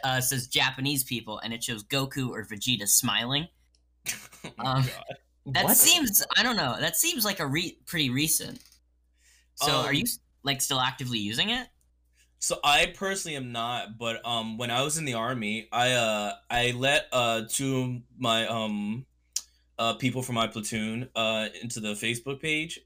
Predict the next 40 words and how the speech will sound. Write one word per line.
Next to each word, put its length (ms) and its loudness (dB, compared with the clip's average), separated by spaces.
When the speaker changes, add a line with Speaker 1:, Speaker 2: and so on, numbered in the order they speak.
Speaker 2:
uh, 340 0
the 60 -10
Slam 300 0
Facebook 340 -6
page, 340 -2
so 160 -4
they 180 0
can, 160 -4
like, 300 -4
post 300 -6
memes 400 -2
'cause 320 -8
I 160 0
was 180 -8
lazy. 480 -6
And, 320 0
um, 420 -2
they, 320 4
they 240 4
always 320 2
sending 240 2
me 80 -2
memes, 420 0
so 100 -2
I 20 0
was 100 -2
like, 160 -8
"Dude, 220 -2
why 140 0
don't 80 0
you 100 -4
just 100 -12
post 240 0
it 60 -2
on 100 -2
the 80 -4
Facebook 320 -8
page?" 180 -14
They're 100 -10
like, 120 -8